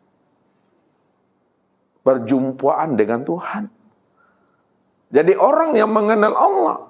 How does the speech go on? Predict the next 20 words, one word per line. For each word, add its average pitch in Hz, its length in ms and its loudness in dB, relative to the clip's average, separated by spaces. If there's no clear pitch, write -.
itu 147 320 0
sebenarnya 147 640 0
adalah 135 400 2
orang 127 320 2
yang 123 160 -4
telah 127 240 2
liqa, 135 320 -2
orang 147 480 2
yang 123 160 -2
telah 131 160 0
berjumpa 151 640 0
dan 131 160 0
bersua. - 640 -2
Hakikat 185 800 0
liqa, 165 560 2
hakikat - 480 0
berjumpa 180 480 2
dan 165 160 0
bersua 147 480 2
itu, 135 400 -2